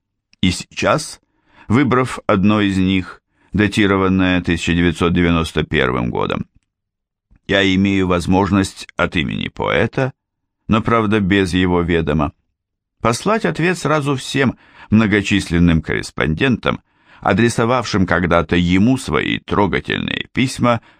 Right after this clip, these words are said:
в связи со смертью Евгения Мартынова. Спасибо вам за письмо,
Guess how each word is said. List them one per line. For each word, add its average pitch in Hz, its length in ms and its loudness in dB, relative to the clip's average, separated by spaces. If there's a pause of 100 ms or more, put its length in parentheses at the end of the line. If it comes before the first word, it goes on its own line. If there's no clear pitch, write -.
в - 60 -14
связи 95 340 2
со 87 160 -2
смертью 80 720 0
Евгения 67 640 -2
Мартынова. 50 720 -4 (1300)
Спасибо 104 640 -2
вам 82 340 0
за 80 180 0
письмо, 90 640 -2